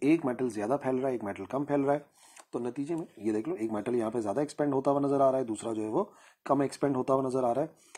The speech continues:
नतीजे में हम यहाँ पर बेंडिंग इफेक्ट देखेंगे कि ये जो रॉड है वो बेंड होगी, क्योंकि आप देखो ये ज्यादा फैल रहा है ना, ये ज्यादा फैलेगा, जाहिर सी बात है इसका वेट ज्यादा हो गया,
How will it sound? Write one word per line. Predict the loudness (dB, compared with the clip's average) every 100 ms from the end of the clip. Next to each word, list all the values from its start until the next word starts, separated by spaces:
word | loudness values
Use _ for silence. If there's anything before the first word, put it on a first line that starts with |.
| -6 -4
नतीजे | 0 2 4
में | 4
हम | 2 0
यहाँ | 0 0
पर | 2 0 0
बेंडिंग | -4 0 2 2 2
इफेक्ट | 0 -4 -4
देखेंगे | -6 -6 -10 -10 -14 _ _ _ _ _
कि | 0
ये | 2
जो | 4
रॉड | 4 6 6
है | 2 -2
वो | -6 -2
बेंड | 0 0
होगी, | 0 -2 -6 -10 _ _
क्योंकि | -4 0
आप | 0
देखो | 2 0 0 -4 _ _ _ _ _ _ _ _ _ _ _ -20 0
ये | 4 6
ज्यादा | 6 4 2
फैल | 2 0
रहा | 2
है |
ना, | 2
ये | 2
ज्यादा | 4 4
फैलेगा, | 4 4 6
जाहिर | 4 4
सी | 4
बात | 2
है | 0
इसका | 2
वेट | 2 2
ज्यादा | 2 4
हो | 4
गया, | 2